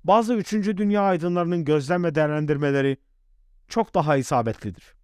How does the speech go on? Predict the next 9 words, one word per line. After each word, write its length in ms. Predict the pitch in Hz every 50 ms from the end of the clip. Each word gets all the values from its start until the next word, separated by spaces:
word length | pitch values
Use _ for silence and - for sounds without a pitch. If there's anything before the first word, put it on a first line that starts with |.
| _
Toplum 380 | - 170 165 - - 254 262 254
bireyleri 400 | 233 214 208 202 202 214 226 262
için 200 | 247 - - 226
saygılı, 560 | 202 - - 196 190 175 160 196 220 254 247
adil 400 | - 156 160 165 151 180 226 220
davranan 480 | 196 202 190 185 196 196 202 196 196 175
bir 100 | 185 175
mekanizma 580 | 175 185 185 - 185 190 196 190 165 170 190
yaratılmalıdır. 760 | 160 143 139 139 - 147 127 113 107 104 95 90 87 - _